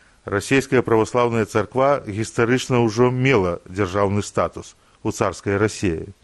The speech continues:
На думку слынных праваслаўных філёзафаў, такіх як Мікалай Бердзяеў ці айцец Сергій Булгакаў, менавіта гэтая дзяржаўнасць і была адным з асноўных фактараў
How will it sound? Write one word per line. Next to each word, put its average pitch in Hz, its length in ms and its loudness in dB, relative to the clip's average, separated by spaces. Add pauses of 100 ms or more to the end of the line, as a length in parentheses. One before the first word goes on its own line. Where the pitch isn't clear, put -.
(260)
На 98 180 -4
думку 127 320 0
слынных 127 400 0
праваслаўных 110 720 0
філёзафаў, 113 720 0 (320)
такіх 104 340 -6
як 101 220 -4
Мікалай 101 400 0
Бердзяеў 101 640 2 (280)
ці 107 220 0
айцец 101 320 -2
Сергій 98 340 0
Булгакаў, 98 640 -2 (260)
менавіта 120 540 2
гэтая 123 320 2
дзяржаўнасць 117 800 0
і 113 80 -4
была 131 320 2
адным 107 320 0
з 82 160 -12
асноўных 117 640 0
фактараў 127 600 0